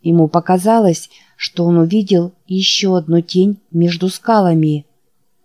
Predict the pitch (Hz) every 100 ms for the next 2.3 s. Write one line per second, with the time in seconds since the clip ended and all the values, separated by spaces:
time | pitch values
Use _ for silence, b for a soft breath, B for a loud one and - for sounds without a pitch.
0 | _ _ - 147 - 160 160 151 151 165
1 | 151 151 - _ _ - 151 160 156 156
2 | - 156 151